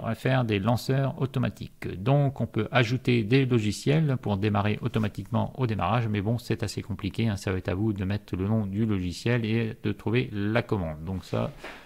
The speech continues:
on oublie, ce n'est pas très fonctionnel, hein, pour une utilisation en deux mille vingt-deux.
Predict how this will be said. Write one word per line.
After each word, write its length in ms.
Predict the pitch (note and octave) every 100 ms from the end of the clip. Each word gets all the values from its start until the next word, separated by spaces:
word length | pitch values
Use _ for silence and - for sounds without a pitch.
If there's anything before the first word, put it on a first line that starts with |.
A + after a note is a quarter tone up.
| - -
on 160 | C#3 C#3
oublie, 340 | A#2+ A#2+ C#3
ce 140 | C#3+ A2+
n'est 100 | G#2+
pas 160 | B2
très 240 | B2 A#2+ B2
fonctionnel, 640 | - - B2+ - G2+ A#2 B2
hein, 100 | A2
pour 180 | - G2+
une 220 | G#2+ G2
utilisation 680 | G2 F#2 G2 F2+ F#2 C#3 A#2+
en 180 | A#2 -
deux 200 | G2 F#2
mille 180 | A#2 A2+
vingt-deux. 380 | G2 F#2+ E2+